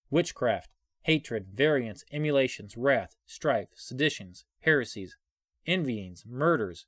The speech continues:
drunkenness, revelings, and such like, of the which I tell you before, as I have also told you in time past, that they which do such things shall not inherit the kingdom of God."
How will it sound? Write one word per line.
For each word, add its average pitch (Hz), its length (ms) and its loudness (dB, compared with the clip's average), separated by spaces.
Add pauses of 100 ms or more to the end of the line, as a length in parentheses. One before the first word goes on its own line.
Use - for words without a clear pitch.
drunkenness, 135 580 -4 (100)
revelings, 113 560 0
and 113 120 -14
such - 320 -2
like, 104 340 -4 (280)
of 151 160 2
the 175 80 2
which 151 240 2
I 139 100 4
tell 139 220 2
you 151 80 2
before, 123 360 -2
as 113 120 -4
I 113 40 0
have 113 100 -2
also 143 320 2
told 147 320 -2
you 139 80 -4
in 131 100 -6
time 143 300 -4
past, 90 420 -8 (600)
that 117 80 -10
they 139 120 4
which 139 220 -2
do 185 180 2
such 131 300 -2
things 101 420 -10 (320)
shall 123 220 -4
not 127 300 0
inherit 131 420 -4
the 98 80 -12
kingdom 123 280 -10
of 107 100 -10
God." 95 300 -4